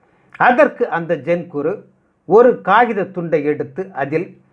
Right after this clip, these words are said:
"தந்தை இறக்கிறான், மகன் இறக்கிறான், பேரன் இறக்கிறான்" என்று எழுதி கொடுத்தார். அதை படித்த அவனுக்கு கோபம் வந்துவிட்டது. "என்ன குருவே, நான் உங்களிடம் என்னை ஊக்குவிக்கும் வகையிலும் என் வருங்கால சந்ததியினர்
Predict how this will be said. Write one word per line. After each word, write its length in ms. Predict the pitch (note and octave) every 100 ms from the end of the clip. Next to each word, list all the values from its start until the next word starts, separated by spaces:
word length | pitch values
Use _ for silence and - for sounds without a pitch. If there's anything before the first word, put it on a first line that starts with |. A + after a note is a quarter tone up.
| _ _ _
"தந்தை 520 | - G3 C#4 C4 G3+ E3
இறக்கிறான், 600 | E3+ D#3+ D3+ D3 B2 - _ _
மகன் 540 | A#2+ D3+ F3+ A3+ F3+
இறக்கிறான், 640 | D3 D#3+ - D3 B2 A2+ - _ _
பேரன் 500 | F#3+ A#3 A#3+ G#3+ C3
இறக்கிறான்" 560 | E3+ F#3 F#3 D3+ D3+ C3+
என்று 300 | D3 C#3+ C3+
எழுதி 300 | C#3+ D3 D3
கொடுத்தார். 600 | C#3+ B2+ B2+ A#2+ G#2+ - _ _ _ _ _
அதை 340 | - B3+ D4 C#4+
படித்த 500 | - F#3+ F3 - E3+
அவனுக்கு 600 | D3+ F3 D#3+ - G3 G3
கோபம் 360 | G3+ G#3+ F#3
வந்துவிட்டது. 760 | D3 D3 C#3 C3+ C3+ B2 A2+ - _ _ _ _
"என்ன 340 | C3+ G3+ B3
குருவே, 540 | E3+ D#3 D3+ C3 B2+ - _ _ _ _ _ -
நான் 320 | D#3 A3+ C4
உங்களிடம் 640 | G3 G#3 G3 E3+ G3 F#3
என்னை 320 | D3 G3 A3+
ஊக்குவிக்கும் 720 | E3+ F#3 B3+ B3+ F3 G3 F#3+ D3+
வகையிலும் 540 | C#3+ D3+ C#3 E3 - _ _ _
என் 280 | D3+ G#3+ G3
வருங்கால 560 | D3+ G#3+ C4 B3 A#3 G#3+
சந்ததியினர் 800 | - E3+ F3+ F3+ D3 C#3+ D#3+